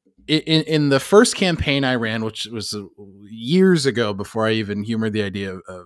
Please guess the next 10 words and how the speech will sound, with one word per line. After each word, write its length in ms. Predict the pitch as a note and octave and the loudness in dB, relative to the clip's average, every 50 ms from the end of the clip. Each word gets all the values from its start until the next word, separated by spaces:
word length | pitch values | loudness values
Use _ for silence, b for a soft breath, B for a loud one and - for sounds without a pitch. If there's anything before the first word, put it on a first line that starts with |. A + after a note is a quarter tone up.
| F2 | -18
of 140 | G#2+ A2+ A#2+ | -14 -12 -2
streaming 340 | - G#3 G#3+ G#3+ G3 F#3 D3+ | 2 4 4 4 4 2 2
or 80 | B2 A2+ | 0 0
doing 400 | G#2+ G#2 A2 G#2+ A#2+ A2+ A2 A2+ | -2 -4 -4 -2 -2 -2 -2 -2
any 140 | A2+ A#2 | -2 -2
sort 200 | A2+ - A#2 A2+ | -2 0 0 0
of 80 | G2+ - | -2 -2
content 360 | - A2 G#2+ G#2 - G#2+ F#2 | -4 -6 -4 -4 -4 -6 -6
creation, 320 | - G#2 G2+ F#2+ - G2+ F2+ | -6 -6 -6 -6 -6 -8 -8
period, 460 | - - C3+ C3+ A#2+ G#2+ G2+ G2 | -4 -2 0 0 2 0 -2 -4